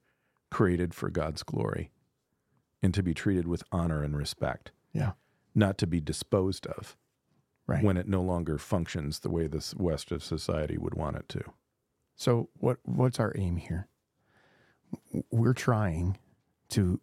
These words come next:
Speaker 2: let the scriptures speak a-, and to paint for us a picture that is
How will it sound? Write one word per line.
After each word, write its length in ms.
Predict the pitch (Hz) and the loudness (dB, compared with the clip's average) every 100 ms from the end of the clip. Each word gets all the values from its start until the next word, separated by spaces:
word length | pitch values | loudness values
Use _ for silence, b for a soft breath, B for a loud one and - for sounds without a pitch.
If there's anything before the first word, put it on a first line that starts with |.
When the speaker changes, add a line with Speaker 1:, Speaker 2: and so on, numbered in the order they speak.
| - | -2
Speaker 2:
let 260 | 120 110 - | 0 0 0
the 60 | |
scriptures 480 | 113 98 90 - 87 | -2 -2 -4 -2 -2
speak 500 | - - 87 - - _ _ _ _ _ _ _ _ _ - | -2 -4 -6 -8 -16 _ _ _ _ _ _ _ _ _ -4
a-, 120 | - | 2
and 220 | 113 107 | 4 4
to 100 | - | 2
paint 420 | - - 123 - - | -2 2 2 2 0
for 280 | 110 101 87 | 2 2 2
us 200 | 92 - | -2 -4
a 40 | |
picture 540 | - 101 - 120 120 - _ _ _ _ _ - | -2 -2 -2 -2 -4 -8 _ _ _ _ _ 0
that 240 | 107 101 | 4 4
is 500 | 101 90 90 92 - | 4 2 0 -4 -8